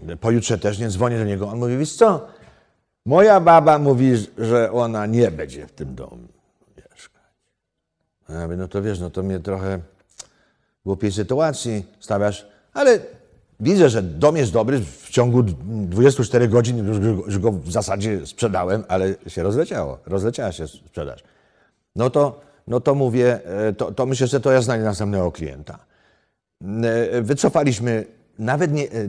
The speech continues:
nie, musieliśmy zawiadomić adwokata, tego, tego, e, ad-, adwoko-, adwoka-, adwokata od masy spadkowej, że, że kli-, że klient się wycofał, coś tam żeśmy wymyślili, że, że żona, że z żoną się pokłóci. No w każdym razie to nie jest dobra rzecz,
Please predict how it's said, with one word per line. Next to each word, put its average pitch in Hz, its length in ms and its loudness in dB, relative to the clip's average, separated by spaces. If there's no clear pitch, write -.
nie, 135 220 -6
musieliśmy 135 380 0
zawiadomić 123 480 0
adwokata, 92 520 -2
tego, 92 260 -2
tego, 95 380 -2
e, 76 60 -16
ad-, 95 140 -8
adwoko-, 98 420 -2
adwoka-, 98 320 -4
adwokata 98 520 -2
od 95 100 0
masy 101 220 -4
spadkowej, 107 520 -2
że, 107 180 -6
że 117 140 0
kli-, 117 240 -6
że 104 160 -2
klient 110 280 -4
się 113 100 -4
wycofał, 113 440 0
coś 127 200 -4
tam 120 200 -6
żeśmy 110 260 -4
wymyślili, 110 600 -4
że, 98 220 -6
że 104 120 -2
żona, 127 420 2
że 101 120 -4
z 120 220 2
żoną 147 240 -2
się 117 140 -4
pokłóci. 120 400 -2
No 113 80 -8
w 113 40 -12
każdym 165 160 0
razie 156 160 0
to 143 180 -2
nie 180 160 4
jest 190 240 6
dobra 110 340 4
rzecz, 92 300 -2